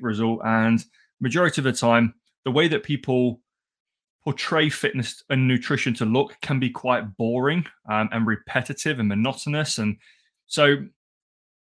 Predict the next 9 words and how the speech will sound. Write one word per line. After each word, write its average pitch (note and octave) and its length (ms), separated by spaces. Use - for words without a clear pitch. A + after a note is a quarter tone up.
there's C#3+ 300
this D#3 280
idea C#3+ 560
and A#2+ 140
this A#2 120
notion B2+ 440
that's A2+ 220
conceived A2 600
that A2 320